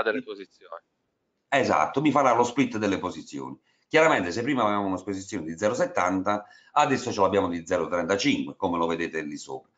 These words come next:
Speaker 2: Chiaramente cliccando in continuazione quella riduzione, quindi immaginate che voi, eh, volete fare una sorta di trailing delle posizioni, no? Quindi andiamo un'altra volta,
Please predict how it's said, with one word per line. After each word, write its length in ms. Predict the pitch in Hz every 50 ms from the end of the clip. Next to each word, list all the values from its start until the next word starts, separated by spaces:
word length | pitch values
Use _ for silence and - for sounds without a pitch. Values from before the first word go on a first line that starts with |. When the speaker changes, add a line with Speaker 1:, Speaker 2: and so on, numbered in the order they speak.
| _ _ _ _ _ _ _ _
Speaker 2:
Chiaramente 500 | - 170 190 214 214 220 170 120 - -
cliccando 540 | - 127 123 123 - - 196 220 214 190 160
in 80 | 139
continuazione 600 | 123 123 117 117 110 107 101 104 - 160 156 135 104
quella 180 | 104 104 101
riduzione, 500 | 95 98 98 98 95 95 - 113 98 82
quindi 200 | - 104 92 85
immaginate 480 | 80 87 98 98 95 120 147 156 123 110
che 80 | 101 98
voi, 300 | 104 110 104 92 80 - - - - -
eh, 80 | 98 92
volete 320 | 92 101 104 104 104 110
fare 200 | 95 113 107 107
una 260 | 107 104 - 107 101 101
sorta 280 | 127 143 143 - 123
di 120 | 107 98 95
trailing 400 | 107 117 117 104 98 95 92 90
delle 200 | 98 98 95 90
posizioni, 580 | 90 87 87 85 - - 95 90 76 69 73
no? 240 | 95 113 117 117 - - _ - - _
Quindi 260 | - 147 135 104 - -
andiamo 320 | - 110 113 131 151 143 135
un'altra 260 | 120 110 - - 104
volta, 340 | 90 78 73 - - -